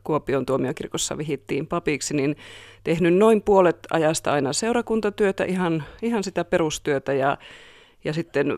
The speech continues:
välillä tuntenut suurta tarvetta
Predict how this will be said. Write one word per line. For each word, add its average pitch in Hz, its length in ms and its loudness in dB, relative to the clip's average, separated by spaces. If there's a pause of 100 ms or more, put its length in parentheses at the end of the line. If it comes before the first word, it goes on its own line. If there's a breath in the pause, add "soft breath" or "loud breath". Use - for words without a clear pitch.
(120)
välillä 160 420 2 (180)
tuntenut 151 420 0
suurta 160 440 2
tarvetta 143 720 -2